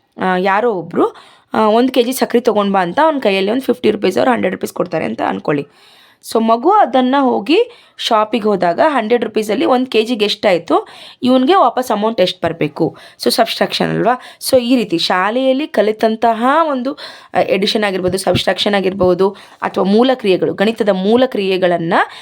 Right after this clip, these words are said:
ನಿತ್ಯ ಜೀವನದಲ್ಲಿ ಬಳಸ್ಕೊಂಡ್ರೆ ನಾವು ಅದನ್ನ ವಿಸ್ತರಿಸು. ಅವನ ಜ್ಞಾನವನ್ನ ಆತ ಏನ್ ಮಾಡಿದ್ದಾನೆ, ಶಾಲೆಯಿಂದ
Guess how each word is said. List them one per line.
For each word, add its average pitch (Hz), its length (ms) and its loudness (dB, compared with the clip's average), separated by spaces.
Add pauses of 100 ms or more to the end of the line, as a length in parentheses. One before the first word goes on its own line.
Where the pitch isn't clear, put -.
(140)
ನಿತ್ಯ 269 280 0
ಜೀವನದಲ್ಲಿ 208 720 2
ಬಳಸ್ಕೊಂಡ್ರೆ 165 1000 -2 (380)
ನಾವು 233 220 0
ಅದನ್ನ 202 240 -4 (120)
ವಿಸ್ತರಿಸು. 196 720 -4
ಅವನ 208 280 -6
ಜ್ಞಾನವನ್ನ 226 600 -4
ಆತ 202 140 -4
ಏನ್ 185 180 -4
ಮಾಡಿದ್ದಾನೆ, 185 360 -4 (440)
ಶಾಲೆಯಿಂದ 254 800 -2